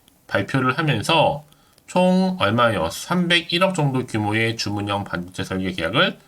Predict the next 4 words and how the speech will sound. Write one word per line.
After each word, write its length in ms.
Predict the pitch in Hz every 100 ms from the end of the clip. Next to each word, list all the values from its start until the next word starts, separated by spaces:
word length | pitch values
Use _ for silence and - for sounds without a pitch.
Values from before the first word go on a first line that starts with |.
| _ _ _
체결했다라고 1040 | - 175 165 147 147 143 107 - _ - 104
보시면 260 | 104 110
되는 240 | 101 123 143
겁니다. 480 | 104 92 85 78